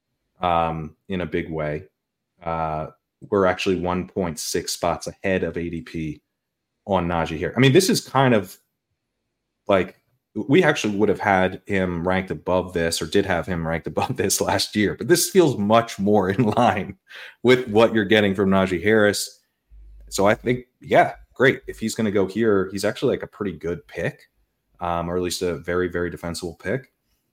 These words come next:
Um, but Jaylen Warren, will st-, we're still high on. Brian Robinson Junior, I'll also note, uh, is the guy that I keep getting sucked in by a really efficient yards per route run. Kyle says, uh, "He didn't run many routes. It, it's a fluke. He's a jag."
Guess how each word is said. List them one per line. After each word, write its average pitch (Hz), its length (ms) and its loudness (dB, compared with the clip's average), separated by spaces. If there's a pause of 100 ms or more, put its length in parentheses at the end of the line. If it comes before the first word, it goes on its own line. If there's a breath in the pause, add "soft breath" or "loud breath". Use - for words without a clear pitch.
(160)
Um, 85 480 -4
but 92 120 -6
Jaylen 92 300 0
Warren, 80 240 -4
will 78 60 -8
st-, 82 320 -8
we're 85 140 -6
still - 280 -8
high 80 240 -8
on. 76 180 -10
Brian 131 220 6
Robinson 120 380 4
Junior, 92 340 -2
I'll 85 220 -2
also 82 260 -6
note, 80 320 -6 (160)
uh, 80 280 -4
is - 180 -8
the 87 60 -10
guy 82 300 -2
that 80 140 -6
I 80 140 -2
keep - 320 -12 (840)
getting 90 220 2
sucked 90 280 -2
in 92 100 0
by 82 160 0
a 80 40 0
really 87 300 0 (220)
efficient 85 420 -4
yards 82 220 -6
per 95 140 0
route 110 120 4
run. 107 220 2
Kyle 87 300 -2
says, 82 440 -6
uh, 85 140 -4
"He 90 140 -4
didn't 95 160 0
run 87 140 -4
many 82 180 -4
routes. 80 640 -4
It, - 100 -16 (140)
it's 95 180 -2
a - 60 -8
fluke. 76 340 -8 (460)
He's 92 280 -6
a 80 60 -8
jag." - 340 -10